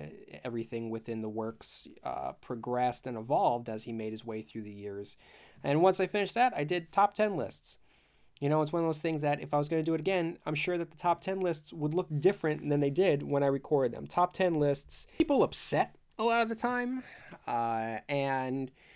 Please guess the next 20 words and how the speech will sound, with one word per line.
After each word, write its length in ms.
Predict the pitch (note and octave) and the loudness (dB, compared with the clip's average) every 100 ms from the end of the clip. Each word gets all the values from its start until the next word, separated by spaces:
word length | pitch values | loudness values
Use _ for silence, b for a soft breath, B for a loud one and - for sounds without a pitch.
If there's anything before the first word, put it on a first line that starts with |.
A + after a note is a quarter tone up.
| B B B | B B B
you 60 | D#3+ | 2
know, 100 | D3 | 4
I 140 | C#3 | 4
found 280 | D3 E3 D#3+ | 4 4 6
myself 460 | D3 C3 C#3 B2 A#2+ | 4 2 2 0 2
doing 340 | C3 C#3 B2 | 2 2 2
it 240 | A#2 A2 - B B B B B B B | 0 -2 -8 B B B B B B B
when 140 | - D3 | 4 6
I 100 | C#3+ | 6
did 240 | C3+ C3 B B B B B - | 2 0 B B B B B -2
my 180 | A#2+ | -2
top 240 | B2 B2+ A#2+ | 0 0 0
ten 280 | C#3 A#2+ A2+ | 0 0 -2
Stephen 280 | - A2+ | -2 -4
King 160 | A2 A2+ | -2 -6
characters 840 | - F#3 D#3+ D3 D3+ C3+ C3 A#2+ | 0 2 2 2 2 2 2 0
and 100 | G#2+ | -4
Stephen 240 | - A2+ G#2 | -8 -6 -6
King 160 | G2+ | -4
moments. 420 | A#2 B2+ A#2 A2+ | -2 0 -2 -6